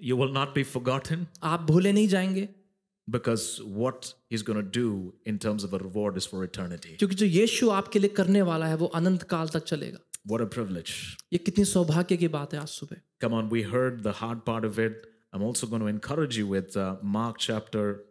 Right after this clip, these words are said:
Speaker 1: ten, verse seventeen. Can we turn our Bibles to Mark chapter ten, verse seventeen?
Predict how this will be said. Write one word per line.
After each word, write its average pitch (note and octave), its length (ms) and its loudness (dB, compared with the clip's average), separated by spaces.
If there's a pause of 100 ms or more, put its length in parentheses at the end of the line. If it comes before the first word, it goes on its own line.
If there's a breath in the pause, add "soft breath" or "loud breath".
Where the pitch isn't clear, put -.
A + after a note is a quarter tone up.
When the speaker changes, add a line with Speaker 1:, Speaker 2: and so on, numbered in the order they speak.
(340)
Speaker 1:
ten, A#2+ 360 -2
verse G#2 200 0
seventeen. A#2+ 640 -2
Can G#2+ 160 -4
we G#2 80 -2
turn G#2+ 220 -2
our G#2 60 0
Bibles G2+ 360 -2
to G2+ 80 -6
Mark G2+ 240 -2
chapter G2+ 280 -6
ten, G#2 260 -6
verse F#2+ 180 -4
seventeen? A#2 500 -6